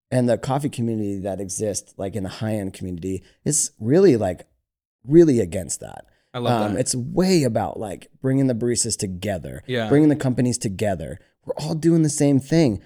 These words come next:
Speaker 1: We all want it to be good because I don't care if a coffee shop pops up right next to me.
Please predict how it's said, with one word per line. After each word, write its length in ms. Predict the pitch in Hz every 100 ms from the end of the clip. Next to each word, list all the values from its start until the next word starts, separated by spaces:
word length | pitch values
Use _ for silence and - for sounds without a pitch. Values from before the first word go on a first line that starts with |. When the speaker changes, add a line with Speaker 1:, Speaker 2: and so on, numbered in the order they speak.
| _
Speaker 1:
We 100 | 143 143
all 260 | - 160 160
want 220 | 139 139
it 60 | 139
to 80 |
be 100 | 113
good 460 | 107 147 151 104 76 - _ -
because 460 | 127 139 127 104 - _ _ -
I 80 | 147
don't 160 | 190 -
care 140 | 160
if 60 | 127
a 40 |
coffee 240 | 117 113
shop 240 | 110 101 - -
pops 320 | - 92 -
up 140 | 110 - 95
right 240 | 113 131 -
next 300 | 117 113 -
to 80 | 92
me. 260 | 65 55